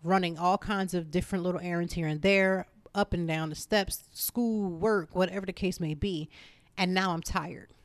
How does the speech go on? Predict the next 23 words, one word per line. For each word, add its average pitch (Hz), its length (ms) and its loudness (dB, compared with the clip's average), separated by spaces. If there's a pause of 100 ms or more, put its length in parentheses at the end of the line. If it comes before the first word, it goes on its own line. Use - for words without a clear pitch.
(260)
So 190 280 4
then 214 220 4
I 214 80 4
would 170 160 -2
rightfully 226 480 2
fall 233 200 -2
asleep, 185 480 -4 (260)
but 180 240 2
on 196 220 4
the 269 80 -2
couch, - 540 -4
not 190 260 -4
getting 226 260 0
up 247 140 -2
and 233 80 -2
going 233 220 0
to 240 160 -8
bed. 147 340 -8 (2000)
Two, 233 380 2
three 214 220 2
in 208 80 4
the 202 40 4
morning, 196 500 2